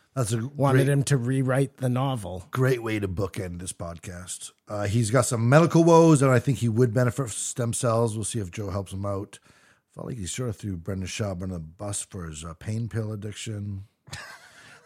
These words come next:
Speaker 1: And just that thing when, when you're sick.
Speaker 2: It's true. That was the first time he said his name. Usually he
Speaker 1: That
Speaker 2: says, "I have a friend who."
Speaker 1: And then he, he
Speaker 2: And this
Speaker 1: he
Speaker 2: time he
Speaker 1: s-
Speaker 2: said, "I have a friend who."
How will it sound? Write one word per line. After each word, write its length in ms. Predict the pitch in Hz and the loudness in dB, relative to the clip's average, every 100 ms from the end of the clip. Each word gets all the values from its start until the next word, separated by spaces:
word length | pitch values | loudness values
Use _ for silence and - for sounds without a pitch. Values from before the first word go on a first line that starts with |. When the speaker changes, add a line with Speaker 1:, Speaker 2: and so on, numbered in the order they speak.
| - | -6
Speaker 1:
And 160 | 151 156 | 2 4
just 140 | 156 170 | 4 6
that 180 | 208 | 6
thing 220 | 208 214 202 | 6 4 4
when, 160 | 185 175 | 2 4
when 140 | 151 175 | 6 8
you're 140 | 233 | 6
sick. 600 | 170 - 139 185 - - _ | 2 2 2 2 -10 -18 _
Speaker 2:
It's 260 | 165 - | -2 -2
true. 220 | - 196 | 2 6
That 140 | 170 165 | 6 6
was 100 | 202 | 4
the 80 | 240 | 2
first 220 | 220 - | -2 2
time 160 | 214 | 4
he 80 | 214 | 4
said 180 | - 165 | 2 2
his 140 | 156 | 2
name. 260 | 123 131 120 | 2 0 0
Usually 380 | 113 117 165 165 | 0 0 0 2
he 160 | 156 | 2
Speaker 1:
That 40 | 143 | 2
Speaker 2:
says, 280 | - 143 120 | 2 0 0
"I 80 | 127 | -2
have 160 | 120 | -2
a 80 | 117 | -4
friend 500 | - 131 120 113 101 | -6 -4 -2 -2 -4
who." 440 | 95 110 101 92 92 _ _ - | -2 -4 -4 -6 -10 _ _ -2
Speaker 1:
And 140 | 135 | 2
then 180 | 131 170 | 4 4
he, 80 | 180 | 2
he 300 | - 151 156 | 0 -4 2
Speaker 2:
And 100 | 139 | 6
this 140 | 156 123 | 6 6
Speaker 1:
he 60 | |
Speaker 2:
time 60 | 170 | 4
he 60 | 165 | 4
Speaker 1:
s- 80 | |
Speaker 2:
said, 100 | 160 | 4
"I 120 | 151 143 | 2 2
have 120 | 131 | 2
a 80 | 131 | 0
friend 420 | - 151 143 120 | 2 4 4 4
who." 440 | 143 139 110 127 | 6 6 4 -2